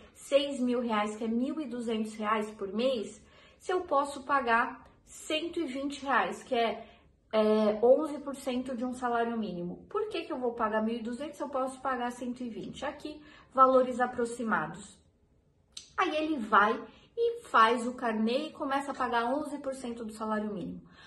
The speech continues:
No entanto, no momento que preenche o carnê e paga ali onze por cento do salário mínimo, isso é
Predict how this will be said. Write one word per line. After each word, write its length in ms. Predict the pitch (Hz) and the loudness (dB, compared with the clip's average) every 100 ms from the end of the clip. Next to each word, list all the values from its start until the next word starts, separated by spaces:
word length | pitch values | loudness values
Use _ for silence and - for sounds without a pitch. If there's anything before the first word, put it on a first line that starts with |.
| - - | -20 -4
No 260 | 226 247 | 2 4
entanto, 800 | 311 453 - 269 214 214 262 254 - _ - | 4 2 0 2 2 0 -4 -8 -12 _ -4
no 140 | 277 | -2
momento 760 | 339 415 415 254 214 - 214 - | 2 2 2 0 -2 -6 -10 -10
que 400 | - 247 - - - | -10 -10 -8 -12 -12
preenche 640 | - 233 220 226 370 453 480 | 0 2 2 0 -2 -4 -4
o 60 | |
carnê 460 | 466 440 311 240 233 | 0 0 0 0 0
e 100 | 226 - | -4 0
paga 400 | 240 262 311 339 | 6 6 6 2
ali 180 | 254 | 2
onze 380 | 233 254 381 370 | 2 2 0 -4
por 140 | 349 294 | -4 -6
cento 300 | 277 247 226 | -6 -6 -6
do 80 | |
salário 400 | 214 240 226 220 | -6 -2 0 0
mínimo, 380 | 226 226 254 262 - - - | -2 -2 -2 -4 -8 -16 -8
isso 540 | 294 349 349 262 208 - - | -4 -4 -4 -8 -8 -10 -4
é 400 | 240 247 214 - | 0 0 0 -6